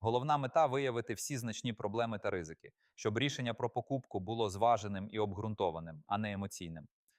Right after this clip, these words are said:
Саме тому інспекція — це, мабуть, найважливіший інструмент захисту покупця при купівлі нерухомості. Це те, що допомагає уникнути дуже неприємних і дорогих сюрпризів уже після того, як одна з найбільших інвестицій у житті зроблена.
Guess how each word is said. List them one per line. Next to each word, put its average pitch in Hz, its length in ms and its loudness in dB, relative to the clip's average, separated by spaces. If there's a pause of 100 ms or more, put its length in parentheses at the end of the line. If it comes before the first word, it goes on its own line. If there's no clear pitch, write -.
Саме 127 280 2
тому 135 300 -2
інспекція — 117 540 0
це, 101 160 -4
мабуть, 92 340 -4
найважливіший 98 840 -2
інструмент 101 640 -4
захисту 101 500 -2
покупця - 560 0
при - 220 -4
купівлі 98 440 -6
нерухомості. 87 680 -6
Це - 160 -8
те, 117 200 0
що - 180 -8
допомагає 95 640 0
уникнути 101 640 -6
дуже 104 380 -6
неприємних 98 800 -2
і 95 40 -8
дорогих 90 440 -4
сюрпризів 90 560 -6 (100)
уже 101 200 -6
після 95 300 -6
того, 101 280 0
як 92 240 -2
одна 101 280 -4
з 87 80 -8
найбільших 90 540 -8
інвестицій 90 540 -8
у 90 100 -10
житті 90 280 -12
зроблена. 80 520 -4